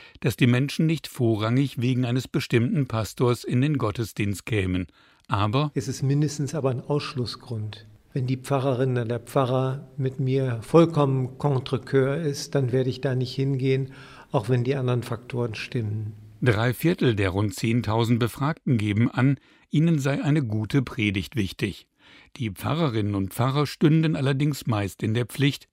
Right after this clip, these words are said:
Speaker 1: die Bibeltexte der vorgegebenen Perikopenordnung als Grundlage für die Predigt zu nehmen,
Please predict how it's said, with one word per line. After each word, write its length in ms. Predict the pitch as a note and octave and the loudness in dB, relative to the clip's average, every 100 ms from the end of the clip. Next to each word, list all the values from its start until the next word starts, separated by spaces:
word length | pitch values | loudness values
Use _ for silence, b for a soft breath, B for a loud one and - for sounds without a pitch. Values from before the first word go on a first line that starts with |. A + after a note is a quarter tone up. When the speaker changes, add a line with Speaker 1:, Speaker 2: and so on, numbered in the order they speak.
| - | -2
Speaker 1:
die 140 | G#2+ | -2
Bibeltexte 840 | F2+ G#2+ D3 D3 C#3 C#3 - G3 D3+ | 0 -2 -2 -2 -2 -4 -4 0 2
der 160 | D3+ | 0
vorgegebenen 840 | C#3 C3 A2+ A2+ A2 A2+ B2 C3 C3 | -2 0 2 0 0 2 4 4 2
Perikopenordnung 1200 | C#3 D#3+ C#3 B2+ A2+ B2 C3 G#2+ A2 C3 C#3+ - b b b | -2 -4 -2 -2 0 0 0 0 2 4 2 2 b b b
als 220 | D3+ - | -2 0
Grundlage 600 | C3 A#2+ A#2 G#2 G2 G2 | 2 4 4 2 2 0
für 140 | - | -2
die 100 | C3 | 0
Predigt 480 | D#3 - B2 A2 F#2+ | -2 -2 -2 -2 -2
zu 120 | - | 0
nehmen, 340 | A#2+ A#2+ A#2+ | 2 4 2